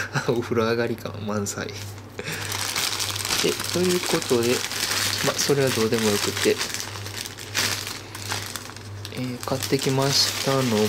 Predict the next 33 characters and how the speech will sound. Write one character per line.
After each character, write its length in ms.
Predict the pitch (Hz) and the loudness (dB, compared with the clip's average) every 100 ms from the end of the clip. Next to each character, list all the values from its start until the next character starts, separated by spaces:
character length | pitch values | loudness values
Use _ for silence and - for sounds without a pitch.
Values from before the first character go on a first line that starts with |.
| 104 127 | 4 2
が、 80 | 135 - - - - - - - | 2 -2 -2 -2 -2 -4 -4 0
あ、 220 | 127 123 - | 2 2 4
今 100 | 147 | 4
日 80 | 139 | 6
の 60 | 113 | 4
デ 80 | 117 | 2
ス 120 | - | 2
ク 80 | 131 | 2
ト 120 | 135 | 4
ッ 220 | 127 - | 4 2
プ 80 | 107 | 4
は、 80 | 101 - - - - - 175 | 4 0 -6 -4 0 2 4
今 80 | |
日 60 | 160 | 4
の 60 | 113 | 4
デ 120 | 123 | 4
ス 100 | - | 2
ク 120 | - | 4
ト 100 | 147 | 2
ッ 20 | |
プ 100 | - | 4
と 80 | 113 | 0
関 200 | - 127 | 2 0
係 140 | 123 123 | 4 2
し 60 | |
て 120 | - | 2
き 140 | 120 135 | -2 -2
ま 140 | 127 | -2
す 80 | - | -2
け 120 | 113 | 2
ど、 140 | 110 123 | 4 4
は 140 | |
い、 80 | 123 | 0